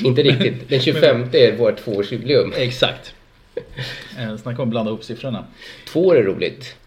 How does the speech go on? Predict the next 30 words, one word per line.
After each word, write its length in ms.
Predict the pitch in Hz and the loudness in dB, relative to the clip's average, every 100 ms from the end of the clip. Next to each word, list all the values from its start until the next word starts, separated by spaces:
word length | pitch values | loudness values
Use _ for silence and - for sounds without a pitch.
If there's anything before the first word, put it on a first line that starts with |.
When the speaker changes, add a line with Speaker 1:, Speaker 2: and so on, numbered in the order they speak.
| _ | _
Speaker 2:
Ja, 280 | 120 110 - | -4 -4 -6
vi 140 | 117 123 | -4 -2
kommer 160 | 156 | 0
Speaker 1:
Mm. 40 | 170 | 0
Speaker 2:
gå 80 | 185 | 0
in 260 | 180 180 | -2 -4
lite 160 | 170 165 | -6 -4
mer 160 | 190 185 | -4 -2
på 100 | 120 | -2
det 140 | 113 | -2
nästa 580 | 117 123 123 - 165 151 | -2 -4 -6 -4 -4 -2
avsnitt. 360 | 139 104 - 123 | -6 -6 -4 -2
Speaker 1:
Ja. 100 | - | -4
Speaker 2:
Och 240 | 143 123 | -6 -6
det 120 | 147 147 | -4 -2
kommer 180 | 208 | 0
att 40 | 202 | 0
bli 100 | 147 | -2
ett 80 | - | -6
extra 400 | 196 - - 135 - | -10 -10 -10 -10 -10
insatt 420 | 143 170 214 208 | -8 -4 -4 -2
avsnitt, 600 | 139 - 113 107 - - _ _ | -4 -4 -8 -10 -12 -20 _ _
eh, 460 | 135 113 107 107 104 | -12 -10 -10 -10 -10
som 200 | - 113 | -8 -6
blir 340 | 107 101 101 101 - - | -6 -8 -8 -10 -14 -14
på 300 | 185 202 - | -12 -12 -14
den 120 | 107 | -14
tjugofemte. 480 | - - 123 - 226 - _ - - | -14 -12 -12 -12 -16 -16 _ -20 -14
Speaker 1:
Precis. 260 | 131 120 - - - - - | -8 -8 -8 -16 -20 -20 -18
Speaker 2:
Eh, 680 | 117 101 98 98 101 101 | -16 -14 -14 -14 -14 -12